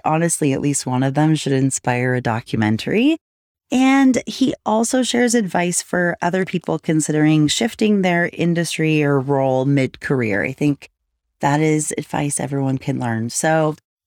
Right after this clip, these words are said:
in both part one and part two of my conversation with Gary,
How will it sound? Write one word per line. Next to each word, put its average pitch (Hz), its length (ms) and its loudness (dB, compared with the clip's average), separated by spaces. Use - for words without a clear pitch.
in 185 200 2
both 220 320 -2
part 208 260 0
one 180 300 0
and 165 260 0
part - 320 -4
two 175 420 -2
of 165 120 -2
my 165 160 0
conversation 156 880 -2
with 147 220 -4
Gary, 151 420 0